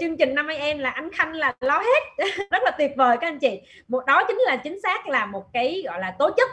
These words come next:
của những người lãnh đạo các anh chị. Tức là, à, các anh chị hình, hình dung như thế này nè. À, ban đầu những cái người lãnh đạo họ đều giống như mình, họ đều có những cái, cái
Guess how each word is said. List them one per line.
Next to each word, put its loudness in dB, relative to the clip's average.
của -8
những -6
người 2
lãnh -8
đạo -2
các -2
anh -4
chị. -2
Tức 0
là, 0
à, 0
các 2
anh -2
chị -8
hình, -6
hình -4
dung 4
như -4
thế -6
này -2
nè. -10
À, -14
ban 2
đầu 4
những -10
cái -6
người 0
lãnh -4
đạo -4
họ -10
đều 4
giống 0
như -4
mình, -4
họ -4
đều 8
có 0
những -4
cái, -2
cái -4